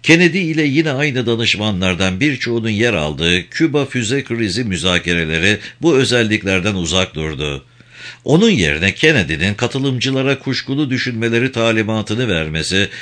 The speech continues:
tartışmanın fazla serbest geçmesine izin vermesi, alt grupların ayrı ayrı toplanmalarını sağlaması ve tartışmayı aşırı derecede kendi etkisi altına almanın önüne geçmek için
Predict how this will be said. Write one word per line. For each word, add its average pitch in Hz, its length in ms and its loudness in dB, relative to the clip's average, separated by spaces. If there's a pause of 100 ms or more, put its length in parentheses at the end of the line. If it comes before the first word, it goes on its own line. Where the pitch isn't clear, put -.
(160)
tartışmanın 139 640 2
fazla 120 400 -2
serbest 117 500 0
geçmesine 101 600 -2
izin 87 340 -2
vermesi, 98 600 2 (360)
alt 156 300 4
grupların 151 500 0
ayrı 131 320 2
ayrı 120 240 2
toplanmalarını 104 840 -2
sağlaması 90 800 0 (260)
ve 123 120 4
tartışmayı 139 680 0
aşırı 131 380 0
derecede 85 480 0
kendi 123 340 0
etkisi 127 400 0
altına 113 360 -2
almanın 87 480 -2
önüne 107 360 -2
geçmek 98 400 0
için 101 340 0